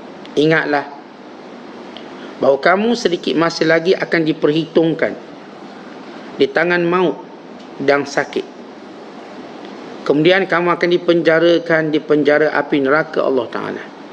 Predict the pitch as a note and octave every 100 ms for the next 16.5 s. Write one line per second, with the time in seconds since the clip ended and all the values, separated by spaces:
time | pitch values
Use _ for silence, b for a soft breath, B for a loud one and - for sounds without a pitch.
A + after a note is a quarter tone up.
0 | - - - - - - - - - -
1 | - - - - - - - - - -
2 | - - D3 D#3 D#3 G#3+ B3+ B3 A3 A#3+
3 | A#3 F#3+ F3+ F3+ E3+ F3+ F#3+ F#3+ F3 E3
4 | D#3+ D#3+ D#3+ D3 C#3 B2 G#2 - - -
5 | - - - - - - - - - D#3
6 | D#3+ E3+ E3 E3+ D#3 E3 - D3+ C#3 D3+
7 | D#3 F3+ G3 - - - - - - -
8 | - - - - - - - - - -
9 | D#3 F3 F#3+ F3 F3+ F3+ F3+ G#3 G3 F#3
10 | - E3 D#3+ D#3+ F3+ E3+ E3 D3 - D3+
11 | E3+ F3 D#3 D#3 - E3 E3+ D3+ D3 D3
12 | D#3+ E3+ D#3 C3+ G#2 - - - - -
13 | - - - - - - - - - -
14 | - - - - C#3 F#3 F#3 A3 B3 G#3+
15 | E3+ F#3+ F#3+ - - F#3+ F3+ D3+ D#3 E3+
16 | F3 E3 D#3 D#3+